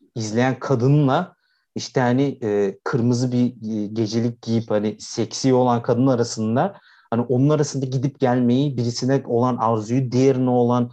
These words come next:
e, güvenliliği falan, o ikisini bence çok iyi tutturuyor yani. Ve, e, ben hani şey olduğunu düşünüyorum, hani, e, kadınlıkla ilgili bir şey söylemediğini ama kadınlıkla ilgili bir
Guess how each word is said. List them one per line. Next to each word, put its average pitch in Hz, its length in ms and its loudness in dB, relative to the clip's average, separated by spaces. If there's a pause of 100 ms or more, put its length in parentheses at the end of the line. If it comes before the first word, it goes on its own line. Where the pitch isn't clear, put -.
(320)
e, 117 60 -2 (680)
güvenliliği 117 760 2
falan, 127 380 -2 (240)
o 123 140 0
ikisini 139 380 -2
bence 156 240 0
çok 170 280 -4
iyi 120 140 -2
tutturuyor 98 500 -2
yani. 95 440 0 (400)
Ve, 135 300 2
e, 101 380 2 (1160)
ben 147 180 2
hani 165 320 2
şey 156 200 2
olduğunu 151 380 4
düşünüyorum, 131 520 2
hani, 101 280 -4 (120)
e, 104 240 0 (280)
kadınlıkla 147 600 2
ilgili 147 280 2
bir 139 40 0
şey 143 200 -2
söylemediğini 143 880 2
ama 131 220 0
kadınlıkla 139 500 -2
ilgili 139 280 0
bir 147 180 0